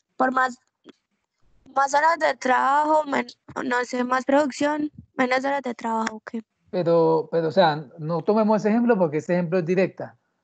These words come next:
Speaker 2: Ya vamos a ver las inversas. Las inversas es cuando una aumenta y la otra disminuye. Esa sería inversa, pero siempre que una aumente y la otra también aumenta,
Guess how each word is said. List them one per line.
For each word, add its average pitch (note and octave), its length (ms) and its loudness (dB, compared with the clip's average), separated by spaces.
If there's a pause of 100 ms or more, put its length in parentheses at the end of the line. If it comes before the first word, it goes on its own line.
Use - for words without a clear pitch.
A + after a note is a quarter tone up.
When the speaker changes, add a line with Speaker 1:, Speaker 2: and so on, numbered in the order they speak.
(280)
Speaker 2:
Ya D#3+ 100 4
vamos G3 260 0
a F#3+ 60 8
ver F3 80 4
las F#3 160 4
inversas. E3 540 -2
Las C#3+ 180 -4
inversas D#3 400 2
es F#3+ 60 -4
cuando E3+ 340 0
una E3 180 -2
aumenta G#3+ 540 -2
y E3 120 -8
la C#3+ 120 -4
otra C#3 240 -2
disminuye. D3 480 -4 (2000)
Esa D3+ 220 -2
sería C#3+ 220 2
inversa, C#3+ 460 0
pero C#3+ 220 0
siempre F3+ 440 0
que F#3 80 2
una F#3 120 2
aumente F#3 400 0
y D3 40 0
la C#3 120 0
otra D#3 220 -2
también F3 220 -2
aumenta, A3+ 580 -2